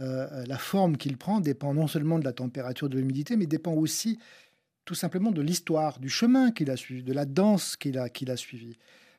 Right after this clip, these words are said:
Ce qui fait que la neige, qu'il, la, la, la, la, la lettre, la lettre qui vient du ciel contient en effet l'information de là d'où ça vient, de la température, là où il est né, la, de l'humidité de là où il est né, mais il contient aussi une information complexe et difficile à lire,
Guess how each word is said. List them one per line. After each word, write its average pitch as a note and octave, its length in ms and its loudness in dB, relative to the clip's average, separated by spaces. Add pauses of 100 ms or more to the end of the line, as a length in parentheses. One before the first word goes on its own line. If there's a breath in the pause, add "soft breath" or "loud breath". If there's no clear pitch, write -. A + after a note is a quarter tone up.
Ce - 60 -20
qui C#3+ 80 -6
fait G3 120 2
que D#3+ 120 2
la D3 160 4
neige, G3+ 400 6
qu'il, C#3 180 -2
la, C3 120 0
la, C3 140 -2
la, C3 160 -2
la, D3 380 2
la D#3 220 -2
lettre, F3+ 240 0 (100)
la C#3 80 -4
lettre D#3+ 300 0
qui C#3+ 140 -6
vient C3+ 180 -2
du B2 100 -6
ciel G3+ 500 -6 (460 soft breath)
contient D3+ 360 -2
en D3 120 2
effet D3+ 300 0
l'information C3+ 920 -6 (540)
de B2 400 -6
là D3+ 440 0
d'où C3 180 -10
ça D3+ 200 -2
vient, G#3 420 -2
de D3+ 100 -4
la A#2+ 120 -8
température, D#3+ 800 -4
là C#3 120 0
où C3 120 0
il C3 100 0
est C3+ 60 2
né, G#3+ 440 2
la, B2 260 -8 (420 soft breath)
de C3 40 -6
l'humidité D#3 480 0
de C#3+ 60 2
là C#3 80 0
où - 20 2
il C3+ 140 0
est G3+ 100 0
né, B3+ 60 0
mais E3 140 2
il C#3+ 40 -2
contient F3+ 360 -4
aussi G3 340 2
une E3 100 2
information C#3+ 460 -2
complexe D#3+ 480 -4
et B2+ 40 -4
difficile F#3 520 -2
à C3 80 -2
lire, G3 320 -4